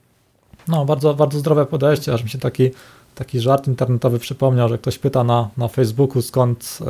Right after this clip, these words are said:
e, brać pieniądze na finansowanie startupów, czy crowdfunding,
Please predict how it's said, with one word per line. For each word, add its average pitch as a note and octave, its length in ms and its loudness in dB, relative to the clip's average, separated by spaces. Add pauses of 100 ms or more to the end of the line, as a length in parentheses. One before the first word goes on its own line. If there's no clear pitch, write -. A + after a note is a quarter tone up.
(120)
e, G#2+ 40 0
brać A2+ 220 2
pieniądze A#2 360 2
na A2+ 100 0
finansowanie A#2+ 720 0
startupów, B2 600 0
czy - 120 -10
crowdfunding, B2+ 680 0